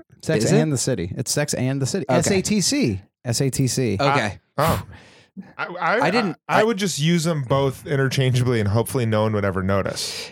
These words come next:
Speaker 2: I
Speaker 3: That
Speaker 2: bet
Speaker 3: was
Speaker 2: there, I bet
Speaker 1: I think if you
Speaker 2: there is
Speaker 1: say
Speaker 2: a
Speaker 1: it fast
Speaker 2: huge
Speaker 1: enough, people don't know.
Speaker 3: Sex and the City.
Speaker 1: There you go.
Speaker 3: What did I say?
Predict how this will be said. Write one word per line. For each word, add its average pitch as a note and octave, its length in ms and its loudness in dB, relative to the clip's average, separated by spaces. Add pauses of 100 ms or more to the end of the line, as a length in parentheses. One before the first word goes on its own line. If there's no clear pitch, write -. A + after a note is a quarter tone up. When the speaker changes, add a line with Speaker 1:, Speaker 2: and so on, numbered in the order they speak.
(220)
Speaker 2:
I D3+ 100 0
Speaker 3:
That A#2 100 2
Speaker 2:
bet G3+ 80 6
Speaker 3:
was - 80 -4
Speaker 2:
there, C4 260 0
I D3 60 0
bet F3+ 120 -2
Speaker 1:
I - 20 2
think - 20 2
if E3 60 2
you F#3+ 80 2
Speaker 2:
there F#3 80 4
is E3 80 0
Speaker 1:
say F3 120 2
Speaker 2:
a D3 60 0
Speaker 1:
it C3 60 -4
fast C#3+ 360 2
Speaker 2:
huge C3+ 100 0
Speaker 1:
enough, A2+ 160 -2
people A#2 200 -2
don't A2 160 -2
know. A2 40 0
Speaker 3:
Sex C3 200 2
and D3+ 80 2
the B2 60 0
City. F#2+ 260 -2 (120)
Speaker 1:
There B2 120 -2
you G#2+ 120 -2
go. E2+ 80 -4
Speaker 3:
What A#2+ 80 0
did B2 120 -2
I A2+ 80 2
say? G#2 260 0